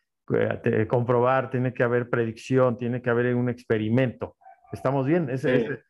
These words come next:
Speaker 1: esa es la
Speaker 2: Sí.
Speaker 1: diferencia, que am-,
Speaker 2: Sí.
Speaker 1: ambos, a ambos, eh, tienen esa parte natural. Y lo que estoy
Speaker 2: Sí.
Speaker 1: entendiendo, este, Andro, que el, el, el iniciar, eh, en los procesos, deberíamos de, de, de,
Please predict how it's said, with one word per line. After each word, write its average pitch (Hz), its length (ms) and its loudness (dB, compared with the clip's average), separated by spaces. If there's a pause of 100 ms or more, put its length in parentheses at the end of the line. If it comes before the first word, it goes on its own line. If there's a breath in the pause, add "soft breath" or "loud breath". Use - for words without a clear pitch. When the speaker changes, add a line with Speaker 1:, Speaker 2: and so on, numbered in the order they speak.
(160)
Speaker 1:
esa 123 160 -2
es 156 60 6
la 147 80 6
Speaker 2:
Sí. 139 60 -2
Speaker 1:
diferencia, 123 500 -10
que 139 140 2
am-, 139 260 2
Speaker 2:
Sí. 113 60 -4 (220)
Speaker 1:
ambos, 185 220 4 (440)
a 135 280 2
ambos, 180 480 0
eh, 117 460 -2
tienen 143 340 2
esa 127 300 -2
parte 123 520 0
natural. 117 680 0 (340)
Y 113 120 -6
lo 117 160 4
que 123 100 -2
estoy 131 320 2
Speaker 2:
Sí. 143 140 2 (180)
Speaker 1:
entendiendo, 135 800 4
este, 113 480 0
Andro, 123 340 0
que 110 260 0 (260 loud breath)
el, 113 200 4
el, 110 600 2
el 113 200 2
iniciar, 127 800 0
eh, 113 380 -4
en 107 80 -2
los 113 160 -2
procesos, 135 640 2 (300 soft breath)
deberíamos 123 680 2
de, 113 240 -2
de, 104 540 -2
de, 107 160 -2